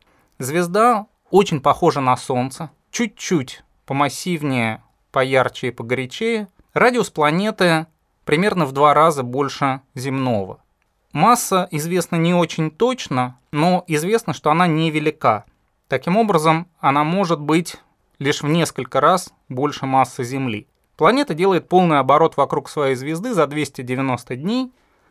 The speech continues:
и прекрасно попадает в зону обитания. Но, конечно, этой информации недостаточно для того, чтобы утверждать,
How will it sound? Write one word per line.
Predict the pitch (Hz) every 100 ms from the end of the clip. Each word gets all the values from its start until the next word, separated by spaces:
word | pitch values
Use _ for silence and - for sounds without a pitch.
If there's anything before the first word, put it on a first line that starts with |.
| _ -
и | 233
прекрасно | 185 - 196 - 185
попадает | 143 143 143 160 156
в | 120
зону | 143 147 139 139 - _ -
обитания. | 127 135 131 110 101 104 - _ _ _ _ -
Но, | 160
конечно, | 180 190 220 247 - 165 127 127 _ _ _ _ _
этой | 180 180 165
информации | 151 175 190 226 247 -
недостаточно | 180 160 170 185 - 180 143 117 104 - 113 120 _ _ _ _ _ -
для | 123 151 151
того, | 147 156 240
чтобы | 240 - 165 151 143 -
утверждать, | 131 139 147 131 151 196 202